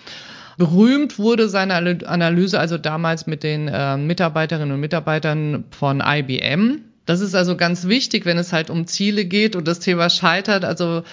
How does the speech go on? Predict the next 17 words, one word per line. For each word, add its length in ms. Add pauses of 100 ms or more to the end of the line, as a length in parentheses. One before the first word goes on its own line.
(240)
also 280
da 160
geht's 240
ja 100
auch 120
zum 140
Beispiel 280
um 300
Werte, 760
also 480
Werte 340
von 220
Mitgliedern 640
einer 340
Organisation, 1200
also 220
die 400